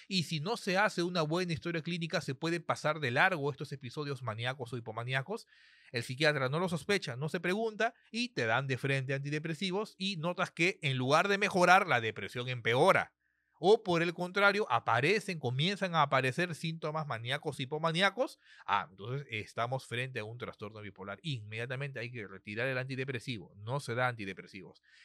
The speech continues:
Pero ¿qué es lo que sí se da? Si hay episodios depresivos y episodios maníacos, es decir, el ánimo está inestable, hay que darles estabilizadores del estado del ánimo.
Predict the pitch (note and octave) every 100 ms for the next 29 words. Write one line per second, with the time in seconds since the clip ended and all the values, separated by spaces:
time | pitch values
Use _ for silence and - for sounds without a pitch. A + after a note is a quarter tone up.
0 | _ - G#2+ G#2 F3 E3+ D3+ A#2+ E3 D3+
1 | D3 B2 D#2 _ _ - - - - D#3
2 | F#3 G3+ C#3 B2+ A#2+ D#3+ C3 G#2+ A2+ G#2+
3 | A2 D3+ B2 G#2+ G#2 G#2 C3+ A#2 A2 B2
4 | C3+ G#2 - C#3 B2+ A#2 B2+ - A#2+ B2+
5 | C3 G#2+ G2+ - A2+ _ - G3+ G3 D#3
6 | - - B2+ C3 C3+ C3 F3+ _ _ -
7 | A2 A2+ G#2+ G#2 A#2+ B2+ C#3 - - C#3+
8 | C#3 - A#2 A#2+ A#2 A2 G#2+ - A2 C3+
9 | F3+ F#3+ E3 A#2+ F#2+ - - E2 F2 G2+
10 | B2+ D3+ D#3+ A2+ E2